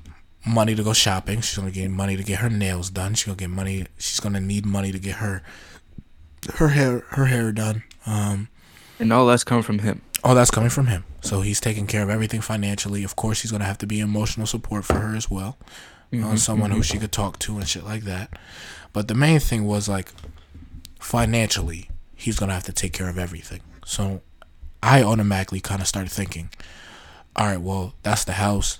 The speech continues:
Speaker 1: that's the mortgage, that's the light bill, that's the cable bill, that's if, you know, any type of streaming service niggas have." Um,
Speaker 2: Yeah. Financially, you foot,
Speaker 1: any
Speaker 2: you foot the bill for the
Speaker 1: Yeah,
Speaker 2: re-, relationship.
Speaker 1: exactly, for the gas, for the light
Speaker 2: Yeah.
Speaker 1: bill,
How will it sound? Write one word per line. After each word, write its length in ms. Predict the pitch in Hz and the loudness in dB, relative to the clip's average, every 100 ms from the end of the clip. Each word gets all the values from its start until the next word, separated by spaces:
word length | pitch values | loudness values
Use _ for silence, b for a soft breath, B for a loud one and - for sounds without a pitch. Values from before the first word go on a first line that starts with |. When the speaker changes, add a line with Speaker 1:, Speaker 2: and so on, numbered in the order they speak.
| - | 0
Speaker 1:
that's 200 | 120 - | 2 4
the 60 | 104 | 2
mortgage, 540 | 104 95 90 90 - _ _ _ _ - | 2 0 -2 -6 -10 _ _ _ _ -6
that's 180 | 98 - | -2 -2
the 100 | 92 | 0
light 240 | 101 98 | 0 0
bill, 340 | 104 101 101 - - - - | 0 0 0 -4 -14 -14 -4
that's 200 | 98 - | -2 -2
the 80 | |
cable 360 | - 107 101 92 | -2 0 0 0
bill, 360 | 92 92 92 - b b b b - | -2 -2 -2 -6 b b b b -4
that's 260 | 95 - - - - - - _ - | -4 -4 -8 -16 -20 -20 -20 _ -18
if, 340 | - 98 101 - - | -12 -10 -10 -16 -6
you 120 | 110 | -2
know, 200 | 101 95 - | 0 -2 -4
any 140 | 107 107 | -2 0
type 200 | 107 107 | 0 0
of 60 | |
streaming 440 | - - 113 110 104 | 0 2 2 2 0
service 340 | 104 101 101 | 0 0 0
niggas 300 | 101 101 95 | -2 -2 -2
have." 400 | 101 101 98 - - B B B B - | 0 0 0 -4 -16 B B B B -4
Um, 260 | 95 92 | -2 0
Speaker 2:
Yeah. 140 | 139 95 - b b b b - | 0 -2 -8 b b b b -6
Financially, 680 | - 143 147 151 - 135 | 0 2 4 2 2 2
you 160 | 135 131 | 6 4
foot, 200 | - - | 4 0
Speaker 1:
any 220 | 113 117 | 4 6
Speaker 2:
you 80 | 117 | 4
foot 180 | 117 - | 2 -4
the 60 | 101 | 0
bill 180 | 117 | 2
for 120 | 113 113 | 4 4
the 60 | |
Speaker 1:
Yeah, 60 | 110 | 4
Speaker 2:
re-, 80 | 107 | 4
relationship. 400 | 95 - 104 101 | 2 -2 0 4
Speaker 1:
exactly, 560 | 107 - 113 107 - 98 | 4 4 4 4 2 -2
for 160 | - | -2
the 120 | 95 92 | -4 -4
gas, 520 | 110 110 107 101 - | -2 2 2 2 2
for 180 | - 95 | 0 -2
the 100 | 90 | -4
light 340 | 95 104 98 | -2 -2 0
Speaker 2:
Yeah. 60 | - | 0
Speaker 1:
bill, 280 | 104 101 | 0 0